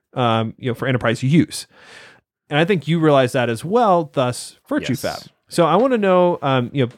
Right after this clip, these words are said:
Speaker 1: for people that don't know what Virtue Fab is, what, what they do, what you do, what, what in a nutshell, what does Virtue Fab do?
Speaker 2: Um, in a nutshell, one of the, one of the things we've really been sort of riffing on is to have this, um,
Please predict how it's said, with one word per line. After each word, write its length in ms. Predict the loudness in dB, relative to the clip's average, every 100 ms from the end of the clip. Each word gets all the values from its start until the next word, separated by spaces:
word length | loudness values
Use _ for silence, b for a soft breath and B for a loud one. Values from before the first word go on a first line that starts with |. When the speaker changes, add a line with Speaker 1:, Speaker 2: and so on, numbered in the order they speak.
| _
Speaker 1:
for 100 | -4
people 220 | 2 4 4
that 140 | 2
don't 240 | 0 0
know 420 | 0 0 0 -2 -4 _ -6
what 160 | -6
Virtue 320 | -2 -4 -4 -4
Fab 260 | -4 -4
is, 460 | -2 0 0 -4 -12 -14
what, 320 | -4 -4 -4 -6
what 160 | -6
they 100 | -6
do, 320 | -4 -2 -2
what 140 | -2 -4
you 100 | -6
do, 520 | -4 -2 -2 -4 -8
what, 540 | -8 0 4 6 4 0 _ _ _ _
what 260 | -2 -2 0
in 120 | 0
a 60 |
nutshell, 680 | 2 0 -2 -4 -4 -4 -8
what 180 | -4 -2
does 140 | 0
Virtue 300 | -2 -4 -6
Fab 260 | -8 -8 -8
do? 160 | -10 -12 -16 b b b b b b -2
Speaker 2:
Um, 360 | 2 4 2
in 100 | 4
a 80 | 4
nutshell, 580 | 4 2 2 4 4 4
one 160 | 2
of 160 | 2 0
the, 280 | 0 -2 -2
one 140 | -2
of 60 | 0
the 60 |
things 180 | 0 0
we've 180 | -2 -2
really 200 | 0 0
been 440 | 2 0 0 -4 -6 B -8
sort 220 | -2 0
of 80 | 0
riffing 340 | -2 0 0
on 180 | 0 -2
is 120 | -4
to 100 | -6
have 300 | -4 -4 -2
this, 400 | -4 -2 -4 -6
um, 500 | -8 -6 -6 -6 -10